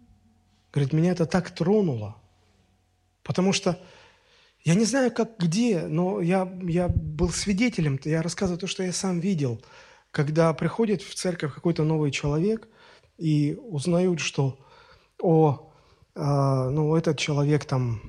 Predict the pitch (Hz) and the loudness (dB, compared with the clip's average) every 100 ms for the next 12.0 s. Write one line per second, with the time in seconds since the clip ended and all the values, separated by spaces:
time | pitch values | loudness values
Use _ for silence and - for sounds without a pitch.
0 | - - - - - 123 139 147 147 135 | -12 -12 -14 -14 -6 -2 0 2 0 0
1 | 139 - 131 - 139 135 131 107 - _ | -4 -6 -6 -2 0 2 0 -4 -10 _
2 | _ _ - - 139 139 139 - _ 143 | _ _ -20 -10 -4 -4 -6 -14 _ -4
3 | 139 139 127 131 117 113 113 117 110 101 | 0 0 -2 -4 -8 -8 -10 -8 -10 -10
4 | 104 - - - - - - 170 170 147 | -12 -14 -18 -20 -20 -14 -4 -2 0 -2
5 | - 143 - 143 - 127 - 123 135 127 | -4 -8 -4 -4 -4 -8 -8 -6 -6 -4
6 | 127 - 131 - 151 127 - - - - | -6 -6 -8 -6 -4 -6 -8 -18 -20 -20
7 | _ 151 156 - - - 180 185 165 151 | _ -2 -2 -2 -6 0 2 2 0 2
8 | 160 160 139 127 135 147 147 139 131 139 | 2 2 -2 0 0 0 -2 -4 -8 -6
9 | 131 - 139 135 - - - - - 180 | -6 -6 -8 -8 -14 -20 -20 -10 -2 0
10 | 147 143 151 156 170 180 180 175 175 170 | 2 0 0 -2 0 0 2 2 2 2
11 | 170 156 135 - 185 156 - 143 139 127 | 2 0 -4 -2 2 2 0 -2 -2 -2